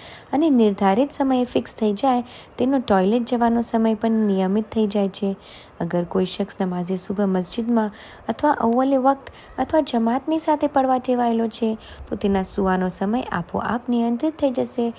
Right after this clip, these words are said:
વહેલા ઉઠવાનું હોવાથી તે આપોઆપ વહેલો સૂઈ જશે. આમ અલ્લાહ સુબ્હાનહુ વ તઆલા એ આપણી નસીહત, બોધપાઠ અને ઇબરત માટે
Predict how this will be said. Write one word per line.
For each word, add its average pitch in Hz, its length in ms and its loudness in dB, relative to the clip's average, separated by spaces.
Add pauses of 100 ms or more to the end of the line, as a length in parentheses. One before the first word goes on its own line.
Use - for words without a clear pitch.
(260)
વહેલા 185 360 0
ઉઠવાનું 196 600 -2 (280)
હોવાથી 262 460 2
તે 269 140 0
આપોઆપ 254 460 0
વહેલો 269 240 2
સૂઈ 254 240 0
જશે. 233 360 -2 (420)
આમ 185 200 -2
અલ્લાહ 180 240 0
સુબ્હાનહુ 180 480 -4
વ 180 140 -2
તઆલા 190 440 -2 (540)
એ 262 140 0 (840)
આપણી 262 320 0
નસીહત, 220 640 0
બોધપાઠ 220 580 2 (260)
અને 302 220 -2
ઇબરત 285 420 0
માટે 262 300 0